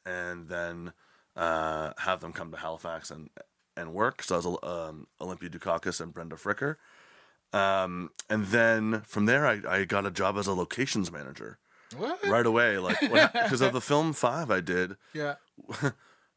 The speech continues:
Speaker 1: As a f-, when you produce a film Five, as you know, you end up being the location manager yourself, right? You don't
Speaker 2: Mm-hmm.
Speaker 1: get to hire people like that. So I was doing that on my film Five, and I had gotten the location from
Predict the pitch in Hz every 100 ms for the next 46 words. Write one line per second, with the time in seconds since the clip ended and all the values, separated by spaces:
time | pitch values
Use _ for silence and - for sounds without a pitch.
0 | _ _ - 107 131 135 - 131 123 127
1 | 120 127 120 117 113 107 107 104 98 101
2 | 107 104 82 101 95 - 104 101 95 92
3 | 107 - 90 87 92 87 82 - 98 95
4 | 90 92 78 95 92 - - - 82 87
5 | 90 87 87 85 - 87 113 107 147 127
6 | 131 143 131 113 113 104 101 110 98 80
7 | 82 90 - - - - - _ _ -
8 | 98 101 98 101 98 120 117 127 110 104
9 | 110 98 101 92 - 101 95 92 92 90